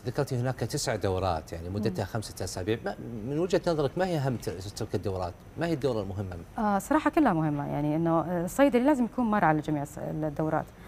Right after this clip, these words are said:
Speaker 2: ما أقدر أقول لك إنه في، آه، جزء، آه، إحدى الدورات مهمة وأت-، يعني أكون م-، يعني ظالمة لبقية الدورات. جميع الدورات مهمة وأساسية، وهي تعتبر السنة الأولى في ال-، ال-،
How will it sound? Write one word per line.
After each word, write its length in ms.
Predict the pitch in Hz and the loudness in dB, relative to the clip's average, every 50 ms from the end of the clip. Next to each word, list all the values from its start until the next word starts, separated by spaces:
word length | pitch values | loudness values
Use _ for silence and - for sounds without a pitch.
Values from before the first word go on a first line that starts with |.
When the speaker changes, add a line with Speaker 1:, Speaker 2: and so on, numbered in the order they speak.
| - - | -4 2
Speaker 2:
ما 100 | 233 277 | 6 6
أقدر 280 | 269 277 240 208 202 170 | 6 6 6 4 4 2
أقول 220 | 185 208 220 208 | 2 2 0 0
لك 140 | 208 202 - | 0 0 0
إنه 160 | 180 175 175 | 0 0 0
في، 320 | 165 - 202 190 190 185 - | -2 -2 -2 0 0 0 0
آه، 240 | - 180 165 160 151 | 0 0 0 0 0
جزء، 280 | 165 - 226 190 175 170 | 0 0 -2 0 0 0
آه، 340 | - - 170 160 151 147 147 - - - - | 0 0 0 0 0 0 0 -4 -6 -6 -6
إحدى 180 | - - 196 | -4 0 0
الدورات 380 | 185 156 180 180 180 185 - - | 0 2 4 4 4 4 2 2
مهمة 300 | 170 170 196 190 175 165 | 0 0 2 2 2 2
وأت-، 360 | 156 165 - 185 170 160 - - - - - - - - - - - - | 0 0 0 2 2 2 0 0 -4 -12 -16 -18 -18 -18 -18 -16 -10 -4
يعني 160 | - 156 165 170 | -2 0 0 0
أكون 280 | 170 - 220 202 185 | 0 0 0 0 2
م-، 120 | 180 - - - 170 | 0 -2 -2 -2 -2
يعني 320 | 165 151 151 156 156 156 - - - - - - - | 0 0 0 0 -2 -2 -4 -6 -10 -14 -12 -4 6
ظالمة 380 | 185 226 269 277 254 214 175 170 | 10 12 12 12 12 10 4 2
لبقية 340 | 165 156 - - 175 160 - | 2 2 2 2 0 0 0
الدورات. 480 | 165 151 - 160 160 165 190 190 - 262 | -2 -2 -2 0 2 2 2 2 4 6
جميع 320 | 262 285 320 330 330 262 | 8 8 10 10 10 8
الدورات 480 | 247 190 185 202 202 214 226 240 - - | 6 4 2 2 4 4 4 4 2 2
مهمة 460 | 190 190 196 269 277 277 269 285 294 | 0 2 4 4 6 6 6 6 6
وأساسية، 680 | - 208 208 - 220 214 214 - 320 302 254 220 302 359 - - - - - - - - - | 6 4 2 2 2 2 2 6 4 6 6 4 2 -2 -4 -10 -16 -16 -16 -16 -16 -8 0
وهي 140 | - 226 254 | 4 6 6
تعتبر 380 | 254 254 247 - 262 185 202 196 | 6 4 4 2 2 2 2 0
السنة 360 | 196 185 - - 262 247 226 | 0 -2 -2 0 2 4 4
الأولى 400 | 196 180 - 214 208 185 175 170 | 2 2 2 0 2 2 2 0
في 160 | - - 170 | 0 -2 -2
ال-، 160 | 170 165 160 | -2 0 2
ال-، 680 | 160 160 165 165 151 151 156 156 160 156 156 - - - | 2 2 2 2 0 -2 -2 -2 -2 -2 -2 -2 -2 -4